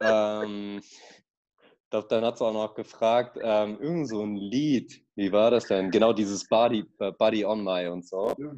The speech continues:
Speaker 2: ja.
Speaker 1: Ähm, und ja,
Speaker 2: Ja.
Speaker 1: dann haben wir eigentlich, das war dann auch die Sommerphase, als mehr gemacht.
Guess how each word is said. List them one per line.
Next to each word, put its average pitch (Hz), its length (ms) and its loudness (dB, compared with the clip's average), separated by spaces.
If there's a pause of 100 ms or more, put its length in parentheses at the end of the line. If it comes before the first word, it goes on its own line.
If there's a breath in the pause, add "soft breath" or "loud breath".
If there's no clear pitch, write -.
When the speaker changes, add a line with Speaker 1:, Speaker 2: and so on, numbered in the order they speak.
(120)
Speaker 2:
ja. 104 360 2
Speaker 1:
Ähm, 104 160 -8
und 104 160 -10
ja, 110 100 0
Speaker 2:
Ja. 165 80 2
Speaker 1:
dann 117 140 -6
haben 107 100 -6
wir 107 100 -6
eigentlich, 104 220 -10
das - 160 -14
war 107 80 0
dann 107 140 -2
auch 104 120 -8
die 101 120 -10
Sommerphase, 117 760 -2
als 110 240 -4
mehr 104 220 -2
gemacht. 98 400 -4